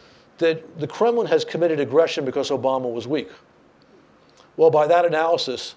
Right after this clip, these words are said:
his weakness is what led Putin into Belarus, and he might respond very strongly,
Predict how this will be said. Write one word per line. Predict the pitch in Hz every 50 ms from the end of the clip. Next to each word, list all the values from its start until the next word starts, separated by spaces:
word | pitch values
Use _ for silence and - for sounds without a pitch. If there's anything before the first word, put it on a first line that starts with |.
| _ _ _ _ _ _ _ _ _ _ _ _ _ _ _ _ _ _ _ _ _ _ _ _ _ _
his | - - 185 170 151
weakness | 156 180 170 131 - 151 127 -
is | 147 127 110
what | 131 139 143 139 -
led | 143 139 135 123 -
Putin | - 143 139 - 139
into | 131 117 120
Belarus, | 120 107 117 143 143 139 131 123 117 110 104 - - - _ -
and | 143 135
he | 160
might | 147 143 143 139
respond | 135 123 - - 151 143 139 131 117
very | 127 120 120
strongly, | 117 - - - 190 190 190 170 147 127 120 113 113